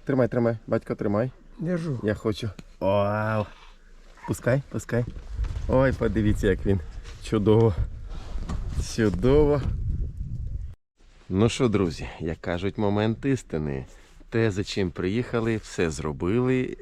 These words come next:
Speaker 1: я б навіть сказав, навіть більше. І так, водичку злили, домік законсервували, до зими його приготували. І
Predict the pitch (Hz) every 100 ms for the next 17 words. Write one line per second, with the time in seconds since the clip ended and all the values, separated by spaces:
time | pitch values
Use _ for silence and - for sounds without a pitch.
0 | - 85 82 92 92 95 92 - 76 87
1 | 90 - 69 78 78 73 - - 80 82
2 | - - - - - - - - - -
3 | 117 92 67 - - 90 107 123 - -
4 | 85 127 190 185 165 156 - - - 90
5 | 104 92 80 82 87 87 - 113 160 190
6 | 185 170 151 135 90 80 98 123 139 85
7 | 92 113 - - 101 85 78 69 58 -
8 | - - - - - - - 113 120 113